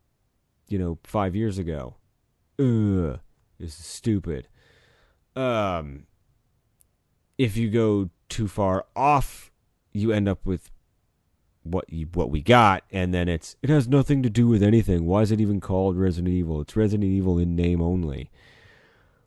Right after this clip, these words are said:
Video game fans are notoriously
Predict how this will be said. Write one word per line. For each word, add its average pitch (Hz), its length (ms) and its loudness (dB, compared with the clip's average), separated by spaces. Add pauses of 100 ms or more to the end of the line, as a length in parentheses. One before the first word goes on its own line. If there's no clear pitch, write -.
(920)
Video 156 500 6
game 131 280 4
fans 104 800 -2 (1200)
are 127 160 2
notoriously 104 1500 2